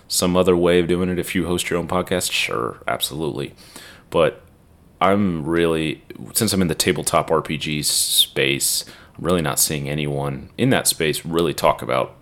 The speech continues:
podcasting two point oh. I fully, fully believe in it, and it's something that's, uh, I really wanna get going, and just because of this My, MySQL problem, um, I, you know, there, there's some other apps I could probably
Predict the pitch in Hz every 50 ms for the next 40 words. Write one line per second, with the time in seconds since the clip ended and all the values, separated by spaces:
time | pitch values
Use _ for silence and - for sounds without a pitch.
0 | - _ - - - - - - - - - - - - - - - - 50 50
1 | 50 50 - - - - - - - - - - - - 98 - - 95 87 76
2 | - - - - 92 82 80 69 80 76 73 71 71 73 73 69 73 71 - -
3 | - - - 69 69 69 65 65 - - - - - - - - - - 85 76
4 | - 73 71 69 65 - - - - - - - - - - - - - - -
5 | - 76 76 73 71 71 62 - - 73 76 82 85 80 76 73 73 71 67 -
6 | - - - - - - - - _ _ - _ - - - - - 104 - -
7 | - 101 95 87 82 85 85 85 80 73 73 73 67 - - - - - 80 -
8 | - 92 87 95 85 82 78 71 - - 85 85 85 85 90 87 87 85 85 -
9 | - - - - - - - - 92 95 95 - - - - - 92 87 - -
10 | - - 98 90 85 87 90 90 87 87 82 - - 80 82 80 80 80 78 76
11 | 76 73 - - 78 78 78 78 76 78 - - - - 78 78 76 76 98 92
12 | - 107 107 - 101 95 92 90 85 87 87 87 - - 90 85 76 - 87 85
13 | 80 80 78 78 73 60 -